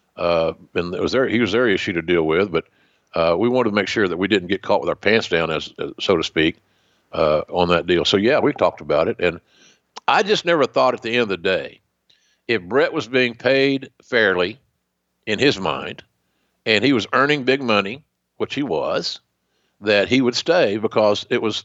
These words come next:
W W E was his home base. That was always his goal, to get to W W F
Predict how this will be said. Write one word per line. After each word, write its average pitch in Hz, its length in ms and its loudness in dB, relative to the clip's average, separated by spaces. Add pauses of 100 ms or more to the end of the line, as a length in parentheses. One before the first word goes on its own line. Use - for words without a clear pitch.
W 123 360 2
W 117 320 0
E 87 160 -2
was 120 180 -2
his 120 140 -4
home 92 240 -2
base. - 480 -2 (600)
That 104 140 2
was 123 160 -2
always 139 400 0
his 147 180 0
goal, 147 560 -2 (440)
to 107 80 -8
get 120 240 2
to 139 60 -4
W 104 340 0
W 104 340 0
F 127 400 0